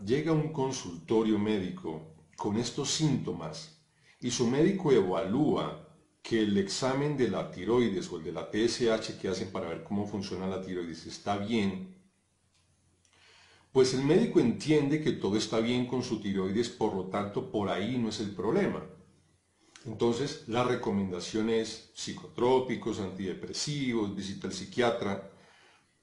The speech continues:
Pero recuerden que el tema de la T S H, los exámenes de laboratorio, pues no siempre salen bien,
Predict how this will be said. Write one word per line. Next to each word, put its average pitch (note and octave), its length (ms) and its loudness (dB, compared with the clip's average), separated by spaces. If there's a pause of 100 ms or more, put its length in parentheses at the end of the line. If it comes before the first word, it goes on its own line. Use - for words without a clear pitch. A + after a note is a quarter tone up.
(720)
Pero A#2 220 4
recuerden E3 600 4
que G3 80 -2
el D3 100 -2
tema - 260 2
de - 40 0
la A2+ 140 2
T A2 140 2
S C3+ 220 0
H, B2+ 300 2
los G2+ 160 0
exámenes G#2 380 -2
de G#2+ 60 4
laboratorio, F2 540 -4
pues E2+ 120 -8
no E2 100 -10
siempre E2+ 460 -8
salen - 320 -6
bien, - 360 -6